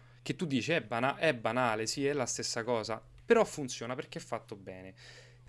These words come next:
Per quello che secondo me è Avatar due è un film la cui trama è fatta male male, cioè mal-, mm, veramente male,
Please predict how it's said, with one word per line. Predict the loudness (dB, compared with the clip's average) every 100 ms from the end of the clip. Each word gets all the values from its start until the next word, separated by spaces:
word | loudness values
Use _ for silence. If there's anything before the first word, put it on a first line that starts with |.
| -6
Per | -2 2
quello | 4
che | 6
secondo | 4 2 4
me | 4 4
è | 4
Avatar | 4 4 0
due | -2 -2 -2 0
è | -2
un | -2
film | -2 -2 0
la | 0 0
cui | 2
trama | 0 0
è |
fatta | -2 -8 -4 -6 -4
male | -2 2 2
male, | 2 0 -2 -4 -6 -4
cioè | 0
mal-, | 0 2 0 -2
mm, | -8 -6 -2
veramente | 0 2 2 2 2
male, | 2 2 -2